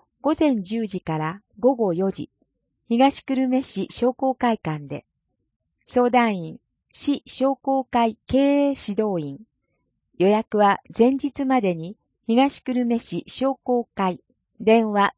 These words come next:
四七一の七五七七へ。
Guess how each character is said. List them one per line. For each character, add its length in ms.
四 260
七 320
一 320
の 220
七 440
五 340
七 400
七 400
へ。 160